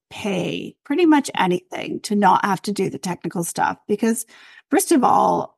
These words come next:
I don't, I get frustrated easily. Secondly, I'm, I wouldn't say it's a skill set of mine. Like, detail like that is not a, a skill set of mine. And I know that if I can keep mentally,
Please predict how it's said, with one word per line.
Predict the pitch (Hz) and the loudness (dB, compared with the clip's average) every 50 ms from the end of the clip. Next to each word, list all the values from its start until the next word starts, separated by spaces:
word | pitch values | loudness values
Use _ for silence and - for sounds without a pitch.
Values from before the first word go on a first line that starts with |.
| _ | _
I | - 214 202 208 | 2 4 4 4
don't, | 208 214 208 196 - - - | 4 2 2 0 0 0 0
I | - 208 | 0 2
get | 208 214 208 | 2 0 -2
frustrated | - - 202 196 - - - 165 170 180 170 - | -2 -2 0 0 0 -2 -2 -2 -2 -2 -2 0
easily. | 175 180 170 - - - - - 101 117 - - - - - - _ _ | 0 -2 -2 -2 -6 -6 -6 -4 -4 -4 -6 -8 -16 -20 -20 -20 _ _
Secondly, | - - - 311 403 427 427 392 311 - 220 196 185 185 180 185 185 185 - - _ _ - | -4 0 2 2 2 2 2 2 2 2 2 0 2 2 2 0 0 -2 -4 -6 _ _ -2
I'm, | 196 208 220 240 240 240 240 240 233 233 - - _ _ | 0 2 2 2 4 4 4 4 2 0 -2 -6 _ _
I | - 196 220 | 0 2 2
wouldn't | 233 254 269 262 247 226 | 4 4 4 4 4 2
say | - 233 214 196 190 196 | 2 2 2 4 2 2
it's | 202 - - - - - - | 0 -2 -6 -6 -6 -6 -4
a | 190 | -6
skill | - - - - 160 180 208 | -6 -4 -2 -2 -2 0 -2
set | - - 247 233 247 | 0 0 0 0 0
of | 226 - | 0 0
mine. | 233 208 214 226 240 247 233 | 0 2 2 2 2 2 0
Like, | 208 196 - - | 0 -2 -4 -2
detail | - 202 208 - - 214 202 | 0 0 0 2 0 0 2
like | 202 202 202 - | 2 0 0 0
that | 196 190 190 185 | 0 0 0 -2
is | 175 - - | -4 -2 -2
not | 190 180 180 185 | 0 0 2 0
a, | 185 - - - 175 | 0 -4 -4 -4 -6
a | 175 | -6
skill | - - - 196 196 190 | -6 -6 -6 -6 -4 -4
set | - - 220 208 208 | -4 -4 -2 -2 0
of | 214 208 | 0 0
mine. | 202 202 196 202 208 220 240 254 262 - _ _ _ _ _ _ _ - | 0 0 0 0 0 0 0 0 -2 -4 _ _ _ _ _ _ _ 0
And | 254 254 - | 2 2 2
I | - 269 285 330 370 427 403 | 2 2 2 4 4 4 4
know | 311 302 269 262 247 214 - 196 190 190 | 4 6 6 6 4 4 2 0 -2 -2
that | 208 208 202 - | -2 -2 -2 -2
if | - 208 - | -6 -6 -4
I | 226 214 | -4 -6
can | 214 - 240 220 | -4 -4 -6 -6
keep | - - - 240 208 - - | -6 -4 -4 -4 -4 -2 -2
mentally, | 269 202 202 220 226 - - 240 214 208 196 196 185 175 165 - | -2 0 2 2 0 0 0 2 4 4 4 2 0 -2 -6 -6